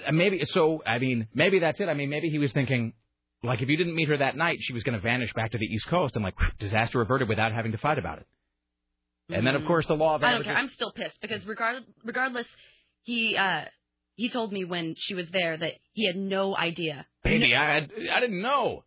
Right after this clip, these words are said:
Speaker 2: Yeah, he had no idea when obviously it, it was something that had been, you know, that he had spoken to his friend about, that he was concerned about. Like, he should be speaking to me about his concerns, not to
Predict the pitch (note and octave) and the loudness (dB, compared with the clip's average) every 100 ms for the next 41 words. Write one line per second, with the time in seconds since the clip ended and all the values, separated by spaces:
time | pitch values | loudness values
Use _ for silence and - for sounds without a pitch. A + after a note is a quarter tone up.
0 | - G#3 E3 A3 A3 A3 G#3+ G3+ F#3 F3+ | -12 -12 -10 -8 -6 -4 -4 -4 -4 -6
1 | E3 F3 - F#3 G3 - G3 F3+ - F#3 | -6 -6 -4 -4 -6 -4 -4 -4 -4 -6
2 | D#3 - F#3 F3+ - F#3 F#3 F3 E3+ E3+ | -8 -10 -8 -6 -8 -6 -6 -4 -4 -6
3 | F3+ E3 D#3+ - - F3 D#3+ - - - | -6 -4 -6 -8 -8 -6 -6 -8 -10 -6
4 | F3 D#3+ - - F3 E3+ D#3 - G#3+ G3 | -6 -6 -8 -8 -6 -6 -8 -6 -2 -2
5 | D#3+ D3+ D3+ - - E3+ D#3+ D3+ D#3+ - | -2 -4 -6 -10 -8 -6 -6 -6 -10 -6
6 | E3 D3 C#3 D3 D#3+ C#4 D4+ D#4 A#3 - | -6 -4 -4 -2 0 2 2 0 -4 -4
7 | G3+ G3 F#3+ F#3 F#3 G#3 E3 D#3+ D#3 D#3 | -6 -4 -6 -4 -2 -2 -2 -4 -6 -6
8 | - D#3 D#3 C#3+ F3+ F3+ G3 | -10 -10 -10 -6 -4 -2 -2